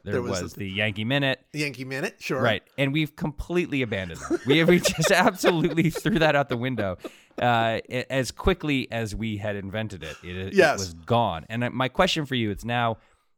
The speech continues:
Speaker 1: uh, it's, it's March. We're heading into baseball season.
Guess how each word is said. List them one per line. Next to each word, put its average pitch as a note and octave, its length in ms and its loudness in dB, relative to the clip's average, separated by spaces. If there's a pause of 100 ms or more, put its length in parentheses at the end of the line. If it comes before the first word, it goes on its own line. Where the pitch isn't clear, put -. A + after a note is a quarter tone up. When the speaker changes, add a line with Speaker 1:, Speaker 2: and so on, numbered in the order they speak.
(120)
Speaker 1:
uh, G2 260 -2
it's, G2+ 300 -10
it's F2+ 200 -14
March. C#3+ 560 0
We're G2 120 -6
heading B2+ 300 -2
into G2+ 180 -6
baseball G#2+ 460 -2
season. F#2+ 640 -8